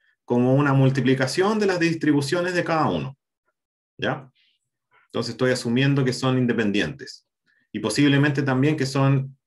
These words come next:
independientes e, e idénticamente distribuidos, también podría ser.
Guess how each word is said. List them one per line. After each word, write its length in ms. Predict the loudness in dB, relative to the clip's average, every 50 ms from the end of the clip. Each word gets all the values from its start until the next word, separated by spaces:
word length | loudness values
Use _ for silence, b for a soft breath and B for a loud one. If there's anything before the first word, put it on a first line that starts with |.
| _
independientes 840 | -6 -4 -2 -2 0 0 0 0 0 0 0 0 0 -2 -2 -2 -2
e, 400 | -2 0 0 0 0 -2 -4 -4 -6
e 80 | -6 -4
idénticamente 720 | -2 0 0 0 0 0 -2 0 0 0 0 0 0 0
distribuidos, 720 | 0 -2 -2 -2 -2 0 2 2 2 2 2 0 -2 -6 _
también 240 | -10 -8 -6 -6 -4
podría 240 | -4 -2 -2 -2 -4
ser. 200 | -4 -6 -8